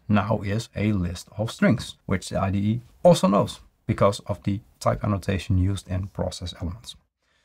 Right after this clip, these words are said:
So that's very useful. Now, if you were to use any instead of this generic type, so let me change that. So we would simply do that and then also replace it there. Now, actually, we don't need the type var anymore.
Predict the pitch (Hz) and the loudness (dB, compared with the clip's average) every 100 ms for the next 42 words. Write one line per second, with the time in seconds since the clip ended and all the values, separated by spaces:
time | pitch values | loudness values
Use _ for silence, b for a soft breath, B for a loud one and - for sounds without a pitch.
0 | _ - 123 - _ _ _ - 165 160 | _ 2 2 0 _ _ _ 2 4 4
1 | - - - 127 117 117 117 123 - - | -2 -4 2 4 4 0 2 2 0 -14
2 | - _ _ 135 135 170 - 220 202 - | -20 _ _ 2 4 2 2 2 4 4
3 | 131 120 - - 190 120 90 - _ _ | 4 4 -2 2 6 6 4 -2 _ _
4 | _ _ - 110 - 110 - 101 - _ | _ _ -2 -2 2 2 2 0 -2 _
5 | - 101 - - _ _ _ _ - 98 | -4 -4 -4 -10 _ _ _ _ 2 4
6 | 135 113 - - - - - - 92 90 | 6 4 0 -6 -6 -14 -20 -6 0 0
7 | 87 - 131 135 - - - 98 90 - | 0 2 4 4 0 -10 -6 -6 -6 -10
8 | _ - 104 98 - 98 101 92 98 117 | _ -2 0 0 -2 -2 0 0 4 4
9 | 92 - - _ _ _ _ _ _ - | 4 -2 -16 _ _ _ _ _ _ -20
10 | - - - 110 98 95 92 80 104 - | -16 -16 -2 0 2 0 0 -2 -6 -4
11 | 98 92 104 90 - 87 104 123 123 113 | -4 -2 0 -2 -4 0 4 8 8 6
12 | 110 - 107 101 107 104 110 110 98 - | 2 2 4 6 4 6 6 4 2 4
13 | 147 143 104 92 85 87 131 | 4 6 2 2 0 2 2